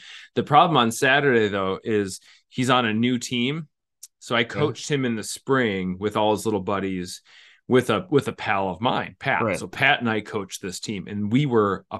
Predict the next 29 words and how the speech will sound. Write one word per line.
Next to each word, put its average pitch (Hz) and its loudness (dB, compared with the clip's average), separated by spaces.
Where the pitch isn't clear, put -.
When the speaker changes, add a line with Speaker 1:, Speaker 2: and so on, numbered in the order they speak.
Speaker 1:
powerhouse. 107 2
We 120 2
were 117 6
the, 104 0
we 123 2
were 117 4
the 104 0
Buffalo 160 2
Bills. 123 2
It 120 -6
was 107 -8
through 127 -4
N 127 -2
F 135 -2
L 139 2
Dash, 101 0
and 92 -6
Speaker 2:
Nice. 127 -4
Speaker 1:
we 143 6
had 139 6
a 131 4
blast. 127 2
We 139 0
destroyed 139 2
everybody, 104 -2
like, 117 0
hanging 156 2
up 156 2
points. 151 -2